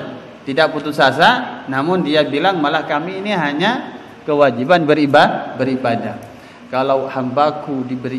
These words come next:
kabar dengan begitu, dia tetap tidak berpaling kepadaku. Masa saya, sahibul karam, yang mempunyai kedermawanan, masa akan berpaling untuk memberikan surganya kepadanya?"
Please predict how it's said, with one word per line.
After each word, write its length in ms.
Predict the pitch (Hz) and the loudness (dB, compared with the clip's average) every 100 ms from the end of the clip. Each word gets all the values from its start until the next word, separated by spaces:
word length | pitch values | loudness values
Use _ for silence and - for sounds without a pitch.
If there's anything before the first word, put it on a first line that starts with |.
| - | 0
kabar 560 | 143 123 123 113 117 | 0 2 0 -2 -6
dengan 320 | 123 127 120 | -6 -4 -2
begitu, 560 | 120 117 143 147 131 117 | -4 -4 -4 -4 -6 -6
dia 320 | 113 143 139 | -2 2 2
tetap 320 | 131 - 123 | 2 -2 -4
tidak 240 | 131 123 120 123 | -2 -2 -2 -4
berpaling 560 | 120 180 240 214 151 | 0 4 4 4 2
kepadaku. 720 | 139 131 123 113 - 113 - | 2 0 0 -2 -6 -12 -10
Masa 480 | - 185 180 202 165 | 2 2 4 2 2
saya, 400 | 131 180 190 151 - - - - - - - | 2 2 4 4 0 -8 -16 -18 -20 -20 -20
sahibul 560 | - 160 165 160 165 165 | 0 2 2 2 0 2
karam, 720 | 165 170 240 220 127 - - - - 127 | 4 6 6 6 2 -6 -12 -16 -18 -4
yang 240 | 160 175 | -2 -2
mempunyai 480 | 165 170 170 170 165 | -4 -6 -4 -2 -2
kedermawanan, 1120 | 160 165 165 165 156 147 139 160 262 269 - - - - | 0 0 2 4 6 6 6 6 2 -4 -10 -16 -20 -2
masa 320 | 175 180 190 156 | 0 4 4 4
akan 240 | 156 156 147 | 4 2 2
berpaling 560 | 143 185 190 165 139 | 2 4 6 4 2
untuk 320 | 135 131 147 | 0 -2 0
memberikan 480 | 131 127 180 180 147 | 0 0 -2 0 0
surganya 560 | 127 135 120 135 123 113 | 0 -4 2 2 4 0
kepadanya?" 640 | 117 113 110 107 101 101 | -2 -2 -2 -2 -6 -10